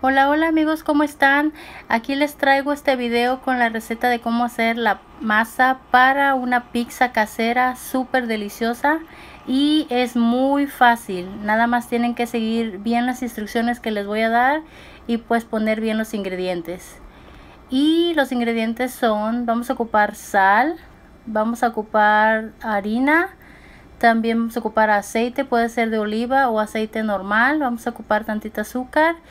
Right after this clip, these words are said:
y un sobrecito de levadura seca que está en polvo.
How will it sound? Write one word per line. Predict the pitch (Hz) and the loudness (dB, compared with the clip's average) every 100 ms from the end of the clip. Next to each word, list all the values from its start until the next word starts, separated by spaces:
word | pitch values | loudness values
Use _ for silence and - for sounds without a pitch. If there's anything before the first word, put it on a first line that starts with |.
| - - - - | -20 -20 -14 -2
y | 269 302 | 0 2
un | 262 262 269 | 2 0 0
sobrecito | 262 - 277 240 226 254 240 269 | -2 0 2 0 -4 -6 -2 0
de | 247 | 0
levadura | 226 196 185 185 202 214 226 226 220 | -2 0 -2 -2 -4 2 2 2 -2
seca | - 202 175 247 254 254 - - | -8 -8 -6 -4 -2 -4 -12 -14
que | 226 208 | -8 -8
está | - 208 | -6 -6
en | 202 | -6
polvo. | - 196 180 170 | -4 -4 -4 -6